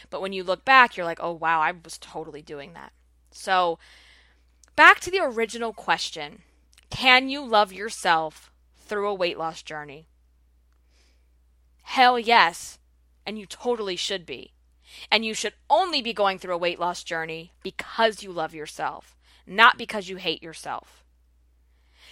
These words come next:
So can you love yourself through weight loss? I would say that it's the only way to successfully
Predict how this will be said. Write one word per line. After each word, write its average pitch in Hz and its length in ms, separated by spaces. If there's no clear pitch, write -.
So 220 200
can 240 240
you 233 80
love 220 200
yourself 226 360
through 220 160
weight 202 200
loss? 214 440
I 220 240
would 220 160
say 175 280
that 170 340
it's - 180
the 185 200
only 226 320
way 165 460
to 190 100
successfully 180 1040